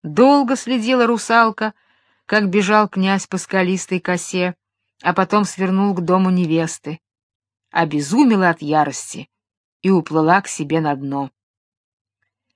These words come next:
На острове Колонсеи до сих пор верят, что возле того места, где нырнула русалка,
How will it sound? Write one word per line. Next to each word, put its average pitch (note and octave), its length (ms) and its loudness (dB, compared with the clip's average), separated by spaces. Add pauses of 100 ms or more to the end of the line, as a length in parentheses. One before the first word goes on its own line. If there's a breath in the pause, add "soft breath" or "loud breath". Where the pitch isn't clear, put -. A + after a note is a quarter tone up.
(920)
На F3+ 360 0
острове B3+ 560 2
Колонсеи B3+ 920 2
до G#3 120 -2
сих - 320 -6
пор A#3 240 2
верят, F#3 380 2
что - 280 -8
возле F3+ 320 -4
того F3+ 280 0
места, F3+ 460 -2
где D#3+ 180 -2
нырнула D#3+ 480 -2
русалка, D3+ 840 -2